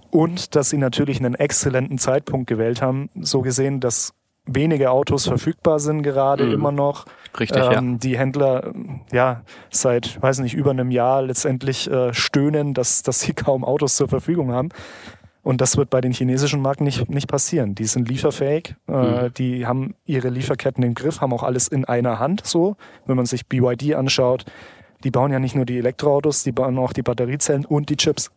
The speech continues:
Speaker 2: Mhm.
Speaker 1: Und, äh, dieses Gesamtpaket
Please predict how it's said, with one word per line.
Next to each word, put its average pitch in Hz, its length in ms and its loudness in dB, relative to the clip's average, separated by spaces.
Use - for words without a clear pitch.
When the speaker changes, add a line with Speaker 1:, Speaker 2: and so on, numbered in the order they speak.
Speaker 2:
Mhm. 117 160 0
Speaker 1:
Und, 113 320 0
äh, 117 260 0
dieses 139 500 0
Gesamtpaket 139 920 0